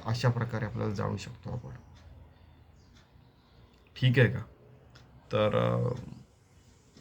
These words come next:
असं आपण जी-, जगायचा प्रयत्न करूया की प्रत्येक क्षण, प्रत्येक, अ,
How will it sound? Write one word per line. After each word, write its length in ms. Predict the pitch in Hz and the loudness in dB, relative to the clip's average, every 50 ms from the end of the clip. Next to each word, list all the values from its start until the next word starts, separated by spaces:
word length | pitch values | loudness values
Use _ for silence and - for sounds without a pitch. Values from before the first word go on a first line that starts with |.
| - - - - - | -16 -16 -16 -4 -2
असं 220 | 120 120 - 131 | 0 4 6 6
आपण 260 | 127 120 135 135 131 | 8 8 10 8 8
जी-, 420 | 120 123 120 113 120 120 - 123 113 98 | 10 10 8 6 6 4 2 2 2 6
जगायचा 380 | 107 127 120 120 117 117 - 120 | 6 6 8 8 6 6 4 2
प्रयत्न 360 | 120 120 117 113 - 120 123 | 2 2 0 0 0 -2 -2
करूया 320 | 127 190 190 190 165 156 156 - - - _ _ _ _ _ _ _ _ _ _ - _ - | 0 0 0 0 0 -2 -4 -8 -14 -20 _ _ _ _ _ _ _ _ _ _ -20 _ -4
की 60 | - 123 | -2 2
प्रत्येक 460 | 120 123 120 120 - - 147 127 117 | 4 6 4 4 4 0 -2 -2 0
क्षण, 340 | - - 135 127 127 127 120 | -2 2 6 6 8 8 6
प्रत्येक, 760 | 120 - 117 120 - - - - - 139 139 123 - - - - - - - - - - - - - - - - - _ _ _ _ - | 4 2 -2 -2 -4 -10 -20 -4 0 2 2 2 0 -4 -12 -16 -18 -20 -20 -20 -20 -20 -20 -20 -20 -20 -20 -20 -20 _ _ _ _ -4
अ, 80 | - | -2